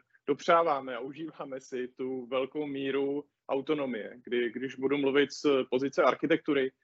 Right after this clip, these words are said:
tak vlastně, eh, opravdu málo projektů má charakter toho typického skupinového, kdy skupina vybere nějaké, eh, centrální řešení, které potom ty lokální země implementují.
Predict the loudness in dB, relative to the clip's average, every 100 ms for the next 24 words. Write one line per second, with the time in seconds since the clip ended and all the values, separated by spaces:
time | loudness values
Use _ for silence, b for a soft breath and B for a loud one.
0 | _ -12 -2 0 0 -4 -2 0 0 0
1 | -4 -4 0 0 0 -4 -8 -4 -2 2
2 | 2 0 -4 _ 4 6 6 4 2 0
3 | 0 -2 0 0 -2 -4 -2 0 0 -2
4 | -2 -2 -2 -4 -4 -6 -6 -2 0 0
5 | 0 -4 -2 0 2 2 0 -2 -2 0
6 | 0 -2 -6 _ -6 -2 -2 2 4 4
7 | 2 -2 -2 0 2 2 -2 _ _ -4
8 | -2 0 0 2 2 2 0 0 -4 -4
9 | -6 -2 2 2 0 -4 -2 0 0 2
10 | 2 2 -2 -2 -2 -2 -4 -4 -6 -6
11 | -6 -6 -4 -4 -6